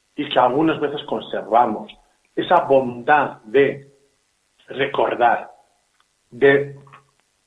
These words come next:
querer al Señor en su nacimiento, en su venida al mundo, para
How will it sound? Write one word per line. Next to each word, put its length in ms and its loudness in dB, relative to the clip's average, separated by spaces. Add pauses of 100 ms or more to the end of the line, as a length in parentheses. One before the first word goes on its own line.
querer 380 2
al 240 -6
Señor 480 -8 (540)
en 160 -2 (140)
su 420 -4
nacimiento, 1120 -6 (560)
en 100 -10
su 160 -8
venida 320 -2
al 100 -4
mundo, 520 -8 (400)
para 500 0